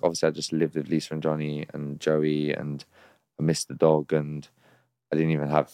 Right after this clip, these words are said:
him. Like, so it felt like I'd already lost a child. <laughs> Like, do you know what I mean? Like,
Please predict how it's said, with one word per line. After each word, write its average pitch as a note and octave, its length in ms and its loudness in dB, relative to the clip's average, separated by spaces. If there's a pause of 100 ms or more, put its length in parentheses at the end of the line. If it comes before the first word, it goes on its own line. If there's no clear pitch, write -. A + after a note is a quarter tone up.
(100)
him. D#2+ 460 0
Like, D#2 180 -2
so - 140 0
it - 80 -2
felt E2+ 140 8
like E2 140 4
I'd E2 120 6
already D#2+ 200 6
lost E2 240 4
a D#2 60 4
child. D#2 580 6 (220)
<laughs> - 240 2
Like, - 220 10 (340)
do G#2+ 80 4
you - 20 12
know G2 60 10
what F#2 60 6
I - 40 4
mean? G#2 160 4
Like, F#2 220 6